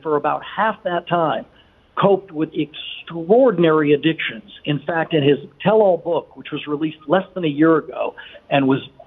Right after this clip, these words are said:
incredibly revealing and painful, he talked about two or three seasons of the show that he doesn't even remember. Uh, and after Friends, of course, and a successful film career, a lot of television cameos, he really wrestled with addiction, more so perhaps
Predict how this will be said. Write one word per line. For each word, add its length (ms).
incredibly 960
revealing 640
and 140
painful, 560
he 160
talked 300
about 260
two 140
or 60
three 320
seasons 360
of 80
the 120
show 220
that 140
he 280
doesn't 420
even 320
remember. 640
Uh, 400
and 140
after 320
Friends, 340
of 120
course, 360
and 80
a 140
successful 560
film 240
career, 300
a 40
lot 220
of 100
television 460
cameos, 580
he 220
really 520
wrestled 460
with 160
addiction, 460
more 280
so 140
perhaps 400